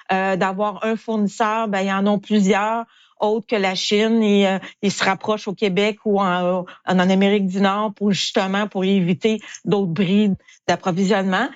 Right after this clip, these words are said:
Puis ce qu'on remarque aussi, c'est que, tu sais, il y avait de l'abondance avant, puis, euh, certaines entreprises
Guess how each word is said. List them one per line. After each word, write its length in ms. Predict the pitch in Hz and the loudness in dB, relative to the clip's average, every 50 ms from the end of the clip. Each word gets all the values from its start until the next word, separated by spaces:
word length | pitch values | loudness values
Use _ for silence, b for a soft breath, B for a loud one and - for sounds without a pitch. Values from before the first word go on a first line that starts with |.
| - _ _ | -16 _ _
Puis 80 | - 220 | -10 -8
ce 80 | - - | -4 -2
qu'on 160 | 294 285 262 | -4 -2 -2
remarque 320 | 269 254 269 285 339 339 - | -2 -2 -2 -2 -4 -6 -10
aussi, 440 | - - - - - 277 285 302 311 | -12 -12 -10 -4 -2 0 2 2 0
c'est 160 | - - - | -2 -6 -2
que, 260 | - 226 208 208 208 | 0 0 0 0 -2
tu 480 | 202 - - _ _ _ _ - - 311 | -4 -6 -14 _ _ _ _ -4 -2 0
sais, 0 | |
il 40 | 330 | 0
y 20 | |
avait 140 | 240 208 226 | 2 0 0
de 40 | 226 | 0
l'abondance 560 | 226 214 233 233 233 214 233 247 262 269 - | 0 -2 -2 -2 -2 -2 -2 -4 -4 -4 -4
avant, 480 | 233 220 202 220 208 240 254 269 277 247 | -4 -2 -2 -2 -2 -2 -2 -4 -6 -6
puis, 400 | - - 214 208 208 208 214 214 | -8 -4 -2 0 2 2 2 2
euh, 160 | 202 196 190 | 2 0 -2
certaines 380 | 190 - 226 - - 269 247 240 | -2 -4 -6 -2 -2 -2 -2 -2
entreprises 760 | 226 202 - 220 190 180 - 233 233 247 247 254 262 - | -4 -4 -2 -4 -6 -4 -2 0 0 2 2 0 -2 -4